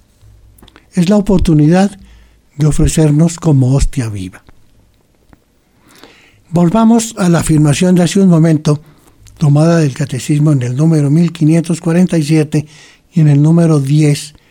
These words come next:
de la Constitución Luz de los Pueblos. Los bautizados ejercemos nuestro sacerdocio bautismal a nuestra manera,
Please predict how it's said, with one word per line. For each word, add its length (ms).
de 320
la 180
Constitución 760
Luz 180
de 80
los 360
Pueblos. 440
Los 220
bautizados 840
ejercemos 640
nuestro 320
sacerdocio 680
bautismal 680
a 120
nuestra 560
manera, 460